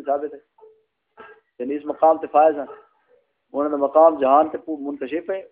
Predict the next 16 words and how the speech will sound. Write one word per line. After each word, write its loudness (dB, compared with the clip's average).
ثابت 2
الولایت 2
بزرگ -4
دا -2
مقام 0
جہان 2
تے -16
منکشف -10
ہونا -8
واقعی -2
ولی -10
ہے۔ -20
وہ 0
نہیں -4
چھپ -4
سکدا۔ -12